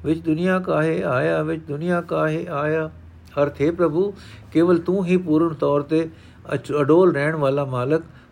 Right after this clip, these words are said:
ਪੂਰਨ ਤੌਰ ਤੇ ਖਿੜਿਆ ਹੋਇਆ ਹੈ ਅਤੇ ਤੂੰ ਆਪਣੀ, ਆਪ ਹੀ ਆਪਣੀ ਅਡੋਲਤਾ ਦਾ ਗੁਣ ਜਗਤ ਵਿੱਚ ਵਰਤਾ ਦਿੱਤਾ ਹੈ। ਪਰ ਇਹ ਖਿੜਾਓ ਵਾਲਾ,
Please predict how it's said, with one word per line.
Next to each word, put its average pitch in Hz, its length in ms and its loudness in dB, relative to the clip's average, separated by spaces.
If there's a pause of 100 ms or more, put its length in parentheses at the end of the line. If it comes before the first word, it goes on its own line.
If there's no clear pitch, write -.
(100)
ਪੂਰਨ 175 240 2
ਤੌਰ 151 280 4
ਤੇ 165 180 0
ਖਿੜਿਆ 151 360 2
ਹੋਇਆ 135 320 0
ਹੈ 135 240 -4 (380)
ਅਤੇ 139 180 -4
ਤੂੰ 170 440 -2
ਆਪਣੀ, 156 680 0
ਆਪ 165 280 4
ਹੀ 190 120 6
ਆਪਣੀ 151 380 2
ਅਡੋਲਤਾ 143 480 0
ਦਾ 143 160 0
ਗੁਣ 143 300 -4 (720)
ਜਗਤ 143 360 2
ਵਿੱਚ 151 200 0
ਵਰਤਾ 127 440 -2
ਦਿੱਤਾ 131 340 -2
ਹੈ। 117 260 -4 (520)
ਪਰ 143 240 -6
ਇਹ 180 400 4 (560)
ਖਿੜਾਓ 135 340 0
ਵਾਲਾ, 147 460 -4